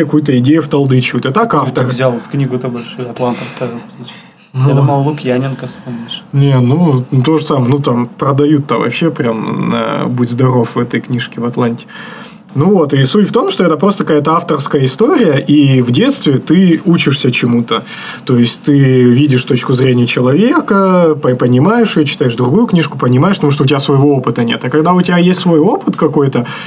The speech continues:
Speaker 1: и тебе какой-то дядька пришел и начал еще что-то продавать, а ты в его авторитете, в общем-то, не особо уверен, потому что это, ну, обычная художественная книжка, да, как правило. Там не, не какого-нибудь Нобелевского лауреата,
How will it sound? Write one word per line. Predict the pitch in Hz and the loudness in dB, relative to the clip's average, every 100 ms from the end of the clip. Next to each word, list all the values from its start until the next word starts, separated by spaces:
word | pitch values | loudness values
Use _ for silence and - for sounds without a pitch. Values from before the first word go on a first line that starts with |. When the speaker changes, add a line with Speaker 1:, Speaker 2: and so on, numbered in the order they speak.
| - | -4
Speaker 1:
и | 135 | 0
тебе | 160 170 | 2 2
какой-то | 156 147 156 147 | 2 2 0 2
дядька | 151 151 139 | 2 0 -2
пришел | 147 135 - 139 127 | -2 0 2 2 4
и | 123 | 4
начал | 135 131 143 123 | 2 2 2 2
еще | 123 294 | 2 0
что-то | 226 160 | 0 -2
продавать, | 143 135 127 123 120 | -2 0 2 2 2
а | 131 | 0
ты | 151 | 2
в | |
его | 139 139 139 | 4 4 2
авторитете, | 127 139 135 147 143 | 0 -2 0 0 2
в | 123 | 2
общем-то, | 123 131 127 | 0 -2 0
не | 123 131 | 2 2
особо | 131 147 127 | 2 2 2
уверен, | 123 156 214 | 4 4 2
потому | 160 123 | 0 -2
что | - | -2
это, | 131 | -2
ну, | 143 131 120 | 0 0 0
обычная | 120 156 139 | -2 -2 -2
художественная | 127 127 139 135 135 123 | -2 -2 -4 -4 -6 -4
книжка, | 120 113 - | -6 -6 -6
да, | 104 139 | -6 -4
как | 139 139 | -6 -6
правило. | 117 113 - - - - - - - | -4 -4 -4 -8 -10 -12 -12 -12 -4
Там | 117 113 117 | -2 2 4
не, | 123 127 | 4 4
не | 127 | 4
какого-нибудь | 131 139 143 131 123 113 131 | 2 0 2 2 2 2 0
Нобелевского | 127 120 117 - 123 | 2 2 0 -2 0
лауреата, | 123 123 123 117 - | 2 2 2 0 -2